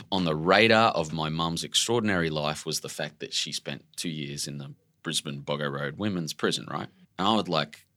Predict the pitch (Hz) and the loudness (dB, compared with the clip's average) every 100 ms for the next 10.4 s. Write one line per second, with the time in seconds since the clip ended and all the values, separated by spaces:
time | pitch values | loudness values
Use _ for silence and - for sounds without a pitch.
0 | _ _ 113 - - 82 113 92 82 90 | _ _ -8 -8 -2 0 0 0 0 0
1 | 98 104 90 90 87 80 78 95 - - | 0 0 0 0 -2 -4 -2 -2 -2 -2
2 | 92 82 76 - - - 87 71 104 104 | -2 -2 -4 -4 -4 -4 -2 0 2 2
3 | 95 92 90 90 82 - - - - - | 0 -2 -2 -4 -8 -8 -8 -6 -8 -8
4 | 78 78 - - - - - 80 80 76 | -8 -10 -10 -12 -12 -14 -10 -4 -4 -4
5 | - _ - 98 98 107 117 - - 82 | -10 _ -6 0 0 0 -2 0 -2 -2
6 | 104 - 131 76 - - - - - - | -4 -6 -8 -10 -10 -12 -12 -8 -8 -8
7 | - 85 87 - 104 - 113 107 87 - | -14 -12 -12 -6 -4 -2 -2 -2 -4 -2
8 | 87 101 98 87 80 73 73 71 - _ | 0 0 0 -2 -4 -4 -4 -4 -8 _
9 | _ _ _ 98 90 101 87 - 107 92 | _ _ _ -8 -2 0 0 0 -2 0
10 | - 95 85 80 | 0 0 -4 -4